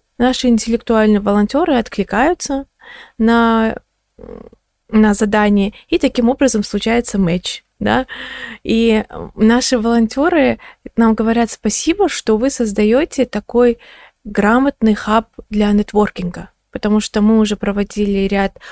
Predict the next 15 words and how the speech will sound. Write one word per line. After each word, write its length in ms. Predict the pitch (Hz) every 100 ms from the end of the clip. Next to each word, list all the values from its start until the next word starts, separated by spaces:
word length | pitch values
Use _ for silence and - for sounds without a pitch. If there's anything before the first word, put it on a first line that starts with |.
| -
офлайн 440 | - 202 202 185 185
встреч, 500 | - - 285 - - _ - - - -
и 100 | 214
у 120 | 220
нас 200 | 220 214
потрясающие 1040 | - 220 226 - 226 214 196 - 185 180
интеллектуальные 720 | 190 - 196 - 202 190 185 175
волонтеры, 720 | 180 190 - 247 339 247 - _ - - - -
все 280 | - 247
уже, 600 | 220 208 208 214 208 - -
э, 200 | 190 - - _ -
состоялись 880 | - 208 - 202 202 240 240 - -
как-то 580 | - 202 - 196 190 190
и 80 | -
профессионально, 880 | - 190 - - 185 202 269 285 226